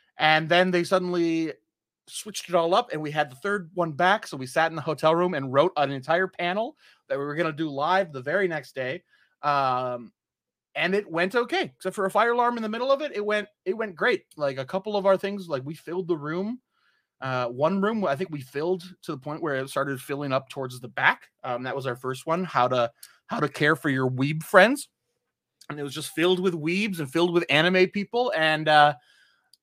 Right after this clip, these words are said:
me and Ernest are not self-appointed weebs by any means. So we had a good long chat with people, and it was just a riot the entire time.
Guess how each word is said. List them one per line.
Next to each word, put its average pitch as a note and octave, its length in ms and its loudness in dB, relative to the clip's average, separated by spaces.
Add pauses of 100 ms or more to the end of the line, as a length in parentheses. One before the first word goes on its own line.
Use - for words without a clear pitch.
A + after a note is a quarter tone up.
(180)
me F3+ 140 4
and F3+ 100 4
Ernest F3+ 300 4
are E3 120 6
not D#3 340 6 (420)
self-appointed D3+ 640 0
weebs C#3 280 -6
by C3 160 0
any F3 140 -2
means. B2+ 320 -8
So C3+ 540 -4 (340)
we E3+ 120 2
had D#3 80 2
a D3 40 -2
good D#3 240 2
long D3+ 260 6
chat C3 360 2
with B2+ 160 -6
people, C3 300 -8
and B2+ 120 -6
it B2+ 100 -6
was A#2+ 160 -12
just D3+ 320 -8
a C3 80 -4
riot B2 480 0
the B2 100 -10
entire B2+ 420 -6
time. A#2 500 -12